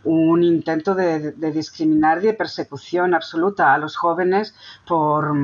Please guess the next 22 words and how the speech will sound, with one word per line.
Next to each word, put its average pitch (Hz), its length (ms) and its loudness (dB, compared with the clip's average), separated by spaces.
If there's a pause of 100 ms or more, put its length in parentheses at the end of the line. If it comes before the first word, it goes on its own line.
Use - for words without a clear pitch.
(200)
por 151 120 -2
salir 156 320 -2
a 147 60 4
la 147 160 -2
calle, 170 640 0
por 160 180 -8
divertirse. 170 880 -4 (340)
Eh, 151 560 -2
en 160 140 2
España, 160 480 2
tú 165 100 -10
lo 160 120 -4
sabes, 165 320 -2
Mercedes, 170 380 -2
se 202 80 -4
les 180 140 -4
ha 165 140 0
culpado 165 640 0 (340)
de 170 160 0
la 147 160 0
tercera 151 560 0
ola 151 380 0